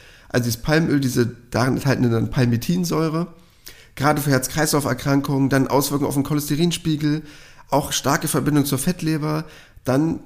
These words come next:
können halt auch wirklich bei der Verarbeitung von Palmöl Transfette entstehen, äh, auch wirklich extrem schlecht, unabhängig jetzt auch noch von Umweltauswirkungen, also mit so das Schlechteste, was es gibt und das ist halt in so einer Nuss-Nougat-Creme drin, weil wenn man die nämlich mal umdreht,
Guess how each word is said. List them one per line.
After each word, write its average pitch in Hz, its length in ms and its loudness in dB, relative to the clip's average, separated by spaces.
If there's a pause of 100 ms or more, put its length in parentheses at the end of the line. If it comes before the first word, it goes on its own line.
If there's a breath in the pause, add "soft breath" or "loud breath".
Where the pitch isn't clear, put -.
können 147 220 2
halt 143 120 4
auch 127 100 0
wirklich 160 320 -6
bei 135 160 2
der 131 100 2
Verarbeitung 143 480 0
von 131 220 -2
Palmöl 135 420 0
Transfette 165 560 -2
entstehen, 147 480 -2 (540 loud breath)
äh, - 160 -12 (220)
auch - 260 -6
wirklich 151 340 0
extrem 143 340 -2
schlecht, 139 320 -2
unabhängig 143 360 2
jetzt - 160 -2
auch 131 40 -2
noch 131 120 0
von 135 160 -4
Umweltauswirkungen, 143 840 -2
also 127 200 0 (320 loud breath)
mit 196 200 6
so 151 100 2
das - 120 2
Schlechteste, - 500 -2
was 131 120 0
es 117 140 -6
gibt - 260 -4
und 131 160 2
das - 160 -2
ist - 160 -4
halt 190 160 -4
in 156 120 0
so - 80 -6
einer 151 140 0
Nuss-Nougat-Creme 131 680 -2
drin, 165 260 -2 (120)
weil 113 140 -2
wenn 151 100 0
man 160 120 2
die 131 100 2
nämlich 123 220 2
mal 117 60 -4
umdreht, 214 520 -4